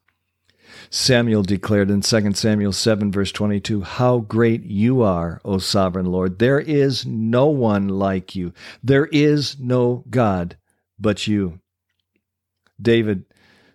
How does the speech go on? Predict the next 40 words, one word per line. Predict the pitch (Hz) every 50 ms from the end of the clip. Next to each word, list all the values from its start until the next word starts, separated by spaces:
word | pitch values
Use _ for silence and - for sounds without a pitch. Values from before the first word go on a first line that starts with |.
| _ _ -
uh, | 117 104 101 104
said | 110 - - 123 117 113
in | 110 104
First | - 120 117 101 -
Chronicles | - 113 113 113 117 107 104 95 -
chapter | - 107 101 95 104
seventeen, | 92 - 120 110 107 107 104 - 110 110 107
verse | 95 104 104 95 -
twenty, | - - 110 110 107 107 98 90 -
"There | - 107 98 92 113 113 113 117
is | 117 117 117 110 110 104 - -
no | 107 101 104 107 120 123
one | 117 110 101 98
like | 98 98 104 107 107 104 - -
you, | 101 98 107 117 117 104 90 - -
O | - 92
Lord. | 92 90 90 87 87 87 92 90 92
There | 107 117 117 123
is | - 143 123 120 117 117 110 104 - - -
no | - 127 117 110 113 117 117 120 127
God | 117 107 104 98 95 90 90 85
but | 87 90 82 - -
you." | - 92 90 90 82 - _ _ _ _ _ _ _ _ _ _ _ _ _ _ _ _ _ - - - - _
And | 139 123
again, | 117 107 131 131 127 120 104 - - _ _
in | 147 123
Isaiah | 120 123 117 101 135 123 120 -
forty-six, | - 131 123 123 113 - - 120 107 -
verse | - 117 110 101 -
nine, | 117 117 120 120 113 101 92
God | 95 113 113 123 127 117
himself | 123 120 113 104 - - 120 120 117
said, | - - 113 104 104 98 - _
"I | - 113 123 135 147 147 143 139 123 - -
am | - 110 98 98
God. | 95 98 98 90 90 82 82 85
There | - 127 135 156
is | 170 190 151 143
no | 123 110 101 95
other. | 92 90 107 123 147 -